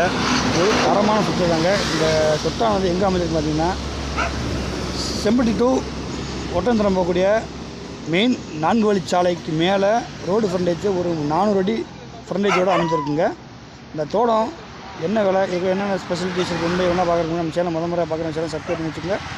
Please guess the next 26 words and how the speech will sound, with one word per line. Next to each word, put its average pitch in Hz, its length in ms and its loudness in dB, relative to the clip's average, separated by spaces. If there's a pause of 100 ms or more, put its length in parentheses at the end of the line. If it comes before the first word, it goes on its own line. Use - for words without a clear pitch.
(380)
பெல் 202 180 4
ஐகானை 208 240 4
கிளிக் 180 180 0
பண்ணிக்கோங்க. 175 400 0 (320)
அப்போ 151 160 -4
தான் 190 120 4
நம்ம 160 120 0
போடுற 175 240 2
வீடியோ 165 220 2
உங்களுக்கு 160 260 0
ரெகுலராக 170 340 2
நோட்டிஃபிகேஷன் 143 400 -2
கிடைக்கும். 131 300 -4 (480)
வாங்க 190 200 4
ஃப்ரெண்ட்ஸ், 196 260 2
வீடியோக்குள்ள 170 340 4
போகலாம். 143 300 2 (1400)
இப்ப - 140 -12
நீங்க 165 200 0
பார்த்துக்க 214 280 0
இருக்கிறது 165 320 2 (400)
ஒரு 165 120 2 (120)
பதிமூணு 196 400 2
ஏக்கர் 190 260 0
தென்னந்தோப்பு 175 420 0
தாங்க. 143 180 -4